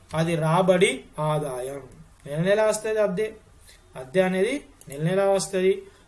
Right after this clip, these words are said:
పెట్టుబడులపై వడ్డీ, వడ్డీ అనేది కూడా నెల నెల వస్తది కాబట్టి ఇది రాబడి ఆదాయం. అంటే ఒక సంవత్సరం లోపల పునరావృతం అవుతుంది, రిపీట్ అవుతుంది కాబట్టి ఆ రిపీట్ అయ్యే విషయాలు మనం ఇందులో రాయాలి.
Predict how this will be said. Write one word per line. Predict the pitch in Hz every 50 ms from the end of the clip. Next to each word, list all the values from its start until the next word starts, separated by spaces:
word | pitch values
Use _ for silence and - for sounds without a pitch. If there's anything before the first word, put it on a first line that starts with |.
| _ - 226
పెట్టుబడులపై | 233 226 226 - 285 262 254 247 254 247 247 254 247 247
వడ్డీ, | 220 214 214 196 180 190 214 196 170
వడ్డీ | 175 190 202 196 196 254 254
అనేది | 240 233 220 226 220
కూడా | 214 214 214 202
నెల | 202 190 180
నెల | 180 190 190
వస్తది | 180 180 170 160 - 180 170 170 165
కాబట్టి | 160 151 151 151 151 151 - 180 180 170 160 151 151 - - - - - - -
ఇది | 160 165
రాబడి | 156 156 147 143 151 156 156 160 156 160 165
ఆదాయం. | 147 123 127 - - 139 131 131 135 135 131 -
అంటే | 156 160 202
ఒక | 214 208 214
సంవత్సరం | - - 185 180 214 214 - 233 226 226 214 190
లోపల | 185 185 180 175 196 214
పునరావృతం | 214 214 - - 220 240 247 254 254 247 233 220 180 208 190 175
అవుతుంది, | 165 156 156 151 139 - 110 117 - - - - - - _ - - 165
రిపీట్ | 165 196 220 202 269 269 254
అవుతుంది | 233 220 202 208 208 202 196
కాబట్టి | 190 185 175 170 156 165 160 160 - 196 190 180 165 156 156 - - - - - - 180
ఆ | 165 170
రిపీట్ | 165 160 185 - - 233 - 220
అయ్యే | 208 208 208 208 196
విషయాలు | 180 165 156 160 180 170 160 156 156
మనం | 151 139 135 147 143 135
ఇందులో | 131 127 131 135 180 254 370 392 403 - - - - - - -
రాయాలి. | 151 151 139 127 127 127 123 117 113 113 120 127 190